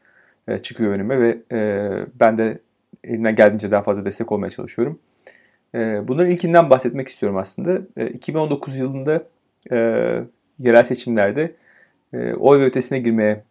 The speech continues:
e, karar vermiştim. E, malum işte seçim güvenilirliği hala,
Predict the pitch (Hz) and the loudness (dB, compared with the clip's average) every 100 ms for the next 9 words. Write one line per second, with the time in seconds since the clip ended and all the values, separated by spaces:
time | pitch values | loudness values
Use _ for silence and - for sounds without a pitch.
0 | - - 110 104 - 113 117 107 92 - | -20 -10 -8 -8 0 4 4 4 0 -8
1 | - 175 - _ _ _ _ _ _ - | -12 -14 -16 _ _ _ _ _ _ -10
2 | 120 110 107 107 - 123 117 117 - - | -4 -2 -2 -4 2 2 2 0 -10 -14
3 | - 117 117 120 113 110 107 101 113 117 | -4 -4 -2 -2 0 0 0 -2 2 2
4 | 117 - 120 117 107 107 127 | 0 -8 0 2 4 2 -2